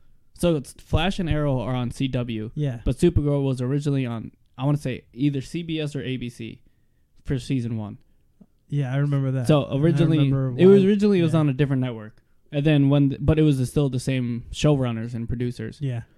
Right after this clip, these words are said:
Speaker 1: So when they brought it to C W, they were like, "Oh, I guess we should put it in the same universe now." So they're like,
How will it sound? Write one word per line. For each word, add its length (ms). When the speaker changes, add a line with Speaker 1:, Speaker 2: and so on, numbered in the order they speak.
Speaker 1:
So 640
when 220
they 80
brought 240
it 100
to 80
C 180
W, 460
they 80
were 140
like, 360
"Oh, 420
I 160
guess 260
we 100
should 240
put 100
it 60
in 100
the 60
same 240
universe 460
now." 260
So 220
they're 180
like, 180